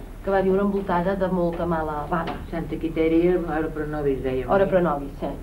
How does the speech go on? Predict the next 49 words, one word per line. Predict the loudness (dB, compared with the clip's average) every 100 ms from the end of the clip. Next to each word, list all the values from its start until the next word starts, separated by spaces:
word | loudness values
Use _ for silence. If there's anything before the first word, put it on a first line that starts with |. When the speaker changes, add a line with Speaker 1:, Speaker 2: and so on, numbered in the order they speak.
| -12 -12 -12 -8
Speaker 1:
I | 0 2
aquest | 4 6
m'ha | 6
quedat | 4 0 0
perquè | -2
una | -2 0
amiga | -2
meva | 2 0 0
sempre | -6 -6
s'hi | -4
encomanava, | -6 -4 -4 0 0 2 -2 -2
<laughs> | -2 -2 -4 -6 -4
sense | -2
cap | 0 0
sentit. | -2 -6 -8 -10 -10
I | -8
també | -4 -2
dic | -4 -4
Santa | -4 -2
Quitèria, | -4 -6 -6 -6 -8 -10 0
però | 2
no | 2
perquè | 2 2
els | 2
del | 2 4
meu | 2
voltant | 2 2 0
tinguin | 2 0 2
Speaker 2:
No, | 2 2 2 0
no, | -2 -4 -4
això | -4 -4
és | -6
un, | -6 -6 -6 2
és |
Speaker 1:
Mira, | 6 6 6
Speaker 2:
un, | 2
Speaker 1:
et | -2
Speaker 2:
és | 0
una | 2
Speaker 1:
queda. | 2
Speaker 2:
santa | 2 0 -2 -4
que | -4
et | -4
va | -6
quedar. | -4 0 0 0 2
Speaker 1:
Ara. | 2 4 0 -4
Speaker 2:
I | -4
mira, | 0 0 2
ai, | 2